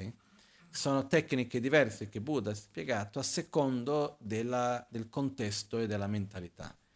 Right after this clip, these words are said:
che vengono chiamate, delle persone con cui si trovava, che vengono chiamate le quattro classi del Tantra. Ci sono delle regole, tra virgolette, che si sono state stabilite nei secoli.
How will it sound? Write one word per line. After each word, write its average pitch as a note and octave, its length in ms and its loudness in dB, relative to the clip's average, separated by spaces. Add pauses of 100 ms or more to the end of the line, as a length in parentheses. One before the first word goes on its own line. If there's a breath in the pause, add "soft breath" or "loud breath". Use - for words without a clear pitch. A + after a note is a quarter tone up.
(160 soft breath)
che - 140 -8
vengono C3+ 300 0
chiamate, A2+ 640 -2
delle G#2 260 -2
persone G#2+ 400 -2
con G#2 180 -4
cui G2+ 140 -2
si G#2 120 -4
trovava, E2+ 520 -6
che - 120 -8
vengono A#2 300 -2
chiamate A2 380 -2
le G#2+ 120 -4
quattro G2+ 360 -2
classi F#2+ 340 -4
del F2 200 -8
Tantra. F2+ 460 -8 (2500 soft breath)
Ci - 160 -4
sono F#3+ 220 6
delle C#3 240 6
regole, G#2+ 580 4
tra G#2 160 -2
virgolette, G#2 1000 -2 (300)
che B2 140 -2
si A2+ 120 0
sono B2+ 200 0
state A#2+ 340 -4
stabilite A2 840 -2 (400)
nei G2+ 180 -2
secoli. G2 580 -4